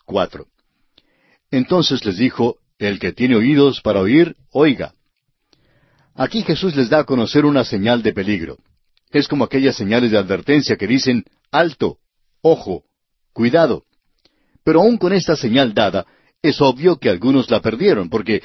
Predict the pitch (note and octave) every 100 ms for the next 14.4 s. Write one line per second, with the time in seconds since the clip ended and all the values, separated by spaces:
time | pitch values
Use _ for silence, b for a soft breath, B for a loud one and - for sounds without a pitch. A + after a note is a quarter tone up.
0 | B A2+ G#2 G#2+ G#2+ A2+ D3+ C#3 A#2 G#2
1 | F#2+ F2+ C3 B2+ A2 F2 A2+ A#2 G#2 F2+
2 | A#2+ C#3 D#3 D3 B2+ A2 B _ A#2 A2
3 | F#2+ F2 - A3+ A3+ F#3+ - F#2+ E2 G#2
4 | b b b b - A2 - C#3+ F3+ E3+
5 | C#3+ D3+ D3+ C#3 G#2+ C3+ C3+ B2+ G#2+ F2+
6 | C#3 C3+ C#3+ A#2 A#2 G#2+ F#2 A#2+ B2+ A#2+
7 | A2+ A2 A2 C3+ D#3+ A2+ F2 - _ _
8 | _ _ _ A#2 G2 A#2+ B2+ A2+ - b
9 | b b b b G2 G2 F#2+ A#2+ C3+ C#3
10 | B2 A#2 - B2+ G2+ B2+ C3 - G2+ A#2+
11 | F#3+ D3+ A2 F#2+ C3+ C3+ B2+ A2 G2+ B2
12 | B2+ G#2+ G2+ E3 A#2 - - b b b
13 | _ A2+ A#2+ A#2 B2+ A#2 - G2 - -
14 | - F#2+ F2 G2+